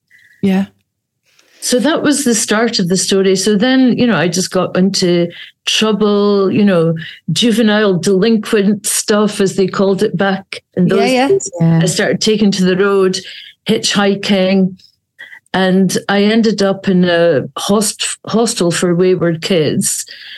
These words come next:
Speaker 2: And at that point, I took a little reality check and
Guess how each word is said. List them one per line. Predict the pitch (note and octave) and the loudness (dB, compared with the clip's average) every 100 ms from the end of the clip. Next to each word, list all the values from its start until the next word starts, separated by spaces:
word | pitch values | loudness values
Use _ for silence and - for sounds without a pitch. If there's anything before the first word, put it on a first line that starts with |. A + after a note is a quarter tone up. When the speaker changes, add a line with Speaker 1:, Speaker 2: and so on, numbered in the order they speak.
| - - - | -18 -12 -4
Speaker 2:
And | F3+ F3 F3 - - - | 0 2 0 -2 -8 -4
at | G#3+ F#3 | -4 0
that | A3 - D#3+ | -2 -4 -4
point, | G3+ F#3 E3 - - - - _ - | 0 2 2 0 -4 -8 -8 _ -2
I | E3+ E3 E3+ - _ _ _ _ _ _ - | 0 2 0 -6 _ _ _ _ _ _ -8
took | - - | -8 -2
a | F#3+ | 0
little | F3+ - F3 | 0 2 2
reality | E3+ F3+ F3+ F3+ F#3 F3+ C#3 | 2 2 2 0 0 -2 -4
check | - E3 C#3+ C3+ - - _ _ _ _ _ _ - | -2 -2 -2 -2 -8 -12 _ _ _ _ _ _ -6
and | E3 E3 D#3 C3+ | -2 2 2 0